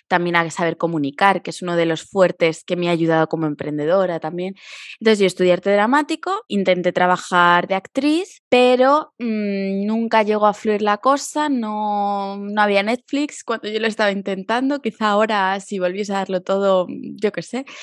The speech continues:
pero no, veía que no fluía, no me gustaban nada los proyectos en los que acababa estando, no, co-,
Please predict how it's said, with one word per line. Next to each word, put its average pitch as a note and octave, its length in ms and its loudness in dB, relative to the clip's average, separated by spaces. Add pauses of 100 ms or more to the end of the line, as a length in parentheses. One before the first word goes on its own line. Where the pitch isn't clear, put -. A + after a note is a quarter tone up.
(300)
pero A3 220 4
no, A#3 320 2
veía A#3+ 240 4
que C#4 80 -2
no C4 100 -2
fluía, A#3+ 460 0
no A3 100 -4
me A3 100 -2
gustaban G3+ 500 0
nada F#3+ 200 2
los F#3+ 140 -2
proyectos F#3+ 400 -4
en F#3+ 80 -2
los F3+ 140 -4
que F3 520 4
acababa E3+ 460 2
estando, F#3+ 380 -6
no, G3+ 200 2
co-, - 160 -10